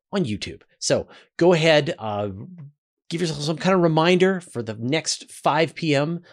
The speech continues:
that will occur in your dimension, and come and join us for the live show. It's a lot of fun. All right, let's get into the questions. Paul Davis, nineteen forty-three. Why is the Oort cloud a sphere when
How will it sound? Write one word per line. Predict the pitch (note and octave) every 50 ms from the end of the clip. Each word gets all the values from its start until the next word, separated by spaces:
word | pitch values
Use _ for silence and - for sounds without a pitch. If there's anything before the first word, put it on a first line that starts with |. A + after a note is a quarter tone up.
| _ _
that | C3+ A#2
will | B2 B2+ B2+
occur | A#2+ - - - C3 C#3 D3 D3+ D#3+ D#3
in | C#3+ B2 A2+ A#2
your | A2+ G#2+ A2 A#2+ A#2+ C3 C3 C3 C3+ C#3 C#3 - - _
dimension, | C3+ B2+ C3 C3 C3 B2+ - D3+ D#3 E3 F3+ F3 - - - - - _ -
and | A2 G#2 G2 G2 -
come | - A#2 A2 A2 - -
and | A#2 G2+
join | - F3+ F3
us | -
for | - - B2
the | A#2+ B2+
live | C#3+ D#3+ F3+ D3 -
show. | - -
It's | - - -
a | A2
lot | A2+ -
of | -
fun. | - B2+ A2+ A2 - _ _ _ _ _
All | -
right, | A#3 G#3 - - - _ _ _
let's | - -
get | - C4 B3+
into | A#3+ -
the | -
questions. | - B3+ C#4+ - - G#2 - - - - - _ _ _ _ _ _ _ _ _ _ _
Paul | - - D3+ F3 F#3+ F3
Davis, | C3+ C#3 C#3 C3 D3 - - A#2
nineteen | A#2 B2 A#2+ - C#3+ C3+ B2 -
forty-three. | A#2 A2+ G#2+ G#2+ - - F#2+ - - _ _ _ _ _ _ _ _ _ _ _
Why | - A#2+ D3+ F#3+ A#3+
is | C4+ A#3 -
the | D4 D4 - - -
Oort | E3 G3 G3 - -
cloud | - - D#3 D#3 C#3+
a | B2
sphere | - - - - - - G#3+ A3+ F#3 A2 F#2 F2+ G2 A2+
when | A#2 B2 B2+ C3+